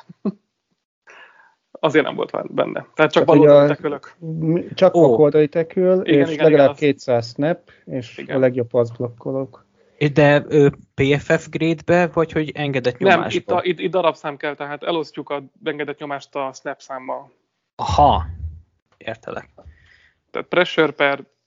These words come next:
Speaker 1: snap szám, és, ö, azok keressük azoknak, akiknek a legjobb az aránya, tehát arányosan legkevesebb nyomást engedik
Speaker 3: Mm,
Speaker 1: snappenként,
Speaker 3: én
Speaker 1: left tackle-ök.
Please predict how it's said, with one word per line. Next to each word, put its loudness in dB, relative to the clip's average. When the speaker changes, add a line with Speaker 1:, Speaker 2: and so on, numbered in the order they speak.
Speaker 1:
snap -10
szám, -10
és, -16
ö, -10
azok -6
keressük -2
azoknak, -4
akiknek -6
a -2
legjobb 0
az -4
aránya, -4
tehát -6
arányosan -2
legkevesebb -8
nyomást -10
engedik -18
Speaker 3:
Mm, -6
Speaker 1:
snappenként, -2
Speaker 3:
én -8
Speaker 1:
left -2
tackle-ök. -12